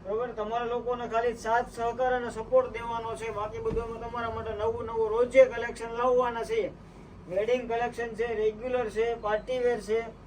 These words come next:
બધું કલેક્શન તમારા માટે અમે લાવી રહ્યા છીએ. પણ એના માટે તમારે only for સપોર્ટ કરવાનો રહેશે. સપોર્ટ કરતા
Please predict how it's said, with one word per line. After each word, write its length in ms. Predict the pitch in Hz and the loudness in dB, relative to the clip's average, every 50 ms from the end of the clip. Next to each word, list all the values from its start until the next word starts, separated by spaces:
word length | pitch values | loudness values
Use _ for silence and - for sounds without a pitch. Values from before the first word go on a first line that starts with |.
| - - - - - - | -18 -18 -16 -16 -10 -6
બધું 360 | - 214 - - - 269 262 | -6 -6 -4 -2 0 0 2
કલેક્શન 420 | 254 254 247 254 247 - 254 247 240 | 2 2 2 2 0 0 -2 -4 -2
તમારા 300 | 240 240 233 240 240 233 | -2 -2 -2 0 0 -2
માટે 200 | 226 233 214 226 | -2 -2 -2 -2
અમે 160 | 226 220 226 | -2 0 2
લાવી 180 | 220 220 220 226 | 2 4 4 2
રહ્યા 280 | 233 233 240 240 240 208 | 2 0 -2 -2 -2 -2
છીએ. 220 | 190 220 240 247 | 0 0 0 0
પણ 160 | 240 240 226 | 0 -2 -4
એના 200 | 220 226 240 254 | -4 -4 -4 -2
માટે 280 | 247 247 247 247 247 240 | -2 0 0 0 0 0
તમારે 280 | 240 226 226 233 226 | -2 -2 0 0 2
only 340 | 226 214 214 220 220 220 226 208 | 2 2 0 0 0 2 2 2
for 160 | 220 226 - | 0 0 -2
સપોર્ટ 380 | - 202 196 220 262 262 220 | -2 -4 -2 -2 -2 -2 0
કરવાનો 380 | 208 233 233 233 233 220 220 220 | 0 0 2 2 2 2 0 0
રહેશે. 280 | 214 226 214 214 226 214 | 0 0 0 0 -2 -2
સપોર્ટ 440 | - 220 220 214 262 269 262 - | -2 -4 -4 -2 -2 -2 -2 0
કરતા 400 | 240 254 247 - 262 247 226 - | 0 0 0 2 2 2 2 0